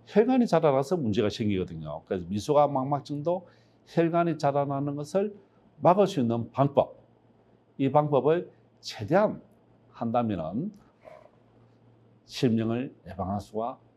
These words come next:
있는 것이죠. 그래서, 어, 전신 천량, 우리 몸이 천량이면은 눈은 구백량이다. 태어날 때 보아야 될 아이의 눈이, 그리고 학교 다니면서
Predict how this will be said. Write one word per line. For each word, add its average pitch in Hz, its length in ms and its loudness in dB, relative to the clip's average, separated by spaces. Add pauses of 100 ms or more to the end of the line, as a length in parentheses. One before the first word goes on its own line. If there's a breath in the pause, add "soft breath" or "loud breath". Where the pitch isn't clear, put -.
(100)
있는 87 180 -12
것이죠. 82 400 -16 (440)
그래서, 95 560 -8 (380 soft breath)
어, 65 340 -20
전신 117 480 -2
천량, 95 400 -6 (200)
우리 127 560 -2 (520 soft breath)
몸이 170 280 0
천량이면은 107 800 -6
눈은 151 320 -2
구백량이다. 78 1000 -8 (800 soft breath)
태어날 156 460 2
때 151 320 0 (600)
보아야 139 280 6
될 107 200 2
아이의 123 300 0
눈이, 110 600 -4 (880)
그리고 113 240 -4
학교 156 340 0
다니면서 135 720 -2